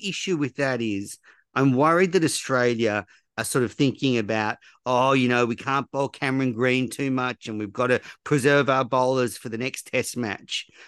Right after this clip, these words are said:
Whereas you've got four quick bowlers. This is the advantage to having Cameron Green in your side. Like, don't worry about that now. Like, get through this match,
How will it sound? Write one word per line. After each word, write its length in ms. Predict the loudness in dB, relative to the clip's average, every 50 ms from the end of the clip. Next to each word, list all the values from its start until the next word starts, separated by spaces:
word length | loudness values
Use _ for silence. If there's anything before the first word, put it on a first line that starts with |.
| -18 _ 0
Whereas 360 | 2 4 6 6 4 2 0
you've 140 | -2 0 2
got 240 | 2 2 0 0
four 260 | 0 2 4 4 4 2
quick 260 | 0 -4 -6 -4 _
bowlers. 480 | -2 0 0 0 0 -2 -4 -8 -6 -6
This 220 | -6 -6 -4 -4
is 180 | -4 -6 -6 -8 _ _ -6
the 200 | -2 2 2 2
advantage 540 | 2 2 2 2 2 2 2 0 -2 -4 -8 -16 -20 -20 _ -14
to 80 | -8
having 300 | -4 -2 0 0 0 -2
Cameron 360 | -2 -2 -2 0 0 0 0
Green 300 | 0 0 0 2 2 2
in 140 | 0 0 -2
your 120 | -4 -6 -6
side. 420 | -6 -6 -4 -4 -4 -4 -4 -4
Like, 180 | -4 -6 -6 -8 _ _ _ _ _ _
don't 180 | -2 0 0 2
worry 280 | 2 2 4 4 4 4
about 280 | 2 0 -2 -2 -2
that 200 | -2 -4 -2 -2
now. 240 | -4 -6 -6 -6 -6
Like, 240 | -4 -4 -4 -6 -8 _ -20 -20 _ _ -2
get 220 | 0 0 0 0
through 200 | 0 2 2 4
this 200 | 2 2 0 0
match, 340 | 0 0 0 0 -4 -10